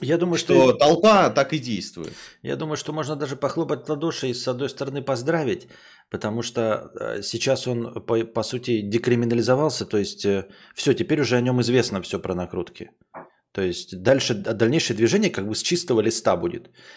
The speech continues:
Speaker 1: И у тебя есть буст, ну, все, все про него узнали благодаря этим блоги-, э, ну,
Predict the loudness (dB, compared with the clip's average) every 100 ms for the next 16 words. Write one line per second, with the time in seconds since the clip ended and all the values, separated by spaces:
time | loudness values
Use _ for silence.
0 | -8 0 2 2 0 -2 -2 -6 0 0
1 | 0 -2 -2 0 -4 -12 -12 -8 -8 -2
2 | 0 0 0 -2 -2 -2 0 0 -2 -2
3 | -2 -2 -4 -2 0 -2 -4 -8 -6 -6
4 | -6 -8 -4 -2 -4 -6 -8 -10